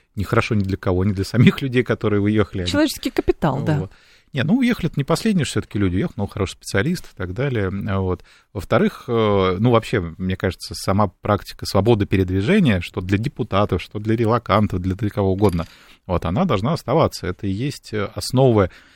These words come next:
Speaker 1: Вообще у нас есть основа, знаете, у нашего государства есть основа, напоминаю.
Speaker 2: Ну, Конституция есть.
Speaker 1: Конституция есть. Поэтому, как, кстати, вот некоторые депутаты говорят, что, наверное, не время, да, играть по правилам, давайте, значит, Конституцию забудем. Вот,
Speaker 2: И
Speaker 1: и
Speaker 2: тут
Speaker 1: вообще
Speaker 2: Клишес
Speaker 1: будем
Speaker 2: даже выступает,
Speaker 1: Вот.
Speaker 2: хотя, казалось бы, да, говорит: «Слушайте, ну,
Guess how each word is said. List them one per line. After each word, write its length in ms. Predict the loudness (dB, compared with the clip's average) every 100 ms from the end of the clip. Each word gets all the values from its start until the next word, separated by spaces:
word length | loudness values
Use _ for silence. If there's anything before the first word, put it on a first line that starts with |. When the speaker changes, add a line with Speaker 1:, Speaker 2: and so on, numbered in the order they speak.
| _ _ _ _
Speaker 1:
Вообще 180 | 2
у 20 | 2
нас 160 | 2
есть 140 | 0 2
основа, 340 | 2 2 2
знаете, 320 | 0 -4 -4
у 180 | -6 -2
нашего 280 | 0 0 -4
государства 400 | -2 -2 0 2
есть 180 | 2 0
основа, 380 | 0 0 0 -4
напоминаю. 440 | -4 2 6 6
Speaker 2:
Ну, 40 |
Конституция 600 | 4 2 2 0 -2 2 2
есть. 300 | 2 -4 -10 -6
Speaker 1:
Конституция 480 | -4 -2 -2 2
есть. 100 | 2
Поэтому, 180 | 2 2
как, 200 | 2 0
кстати, 180 | 0 0
вот 140 | 0
некоторые 320 | 0 0 0 0
депутаты 320 | 0 0 2
говорят, 260 | 4 4 2
что, 300 | -6 -6 -2
наверное, 420 | 0 0 0 2
не 120 | 4
время, 280 | 6 4 2
да, 200 | 0 0
играть 240 | 2 0
по 120 | 0 -2
правилам, 640 | 2 4 4 4 2 0
давайте, 340 | 2 2 0 -4
значит, 280 | -6 -6 -6
Конституцию 480 | -4 -2 -2 0
забудем. 680 | 2 2 2 0 2 2 0
Вот, 220 | -2 -2
Speaker 2:
И 40 | 0
Speaker 1:
и 20 |
Speaker 2:
тут 80 | 0
Speaker 1:
вообще 140 | 2
Speaker 2:
Клишес 240 | 2 4 2
Speaker 1:
будем 120 | 2
Speaker 2:
даже 220 | 0 0
выступает, 480 | -4 -8 0 0 2
Speaker 1:
Вот. 80 | 0
Speaker 2:
хотя, 140 | 0
казалось 420 | 0 0 2 0
бы, 160 | -2 -2
да, 220 | 0 0
говорит: 280 | -2 -4 -4
«Слушайте, 400 | -6 -10 -10 -8
ну, 120 | -6